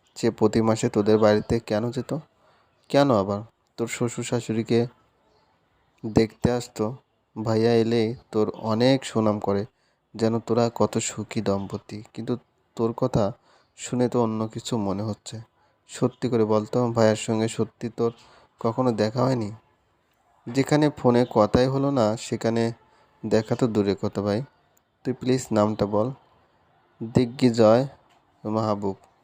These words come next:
ডাকনাম দুপুর। নামটা সুন্দর। নাম সুন্দর দিয়ে আমি কি করব? অদ্ভুত। তুর্যর কথা পুরো না শুনে ফোনটা কেটে দিলাম।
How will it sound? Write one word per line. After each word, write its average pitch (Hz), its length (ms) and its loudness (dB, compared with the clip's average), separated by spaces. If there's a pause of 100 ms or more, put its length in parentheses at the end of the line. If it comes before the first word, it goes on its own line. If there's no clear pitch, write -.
(920)
ডাকনাম 123 540 2
দুপুর। 107 440 -4 (880)
নামটা 117 300 -2
সুন্দর। 110 520 -2 (600)
নাম 120 200 0
সুন্দর 123 380 2
দিয়ে 135 440 0
আমি 120 240 -4
কি 113 120 -6
করব? 104 440 0
অদ্ভুত। 107 460 -2 (880)
তুর্যর 143 300 2
কথা 127 300 2
পুরো 110 320 0
না 107 180 0
শুনে 120 320 0
ফোনটা 107 380 0
কেটে 101 320 0
দিলাম। 98 380 -6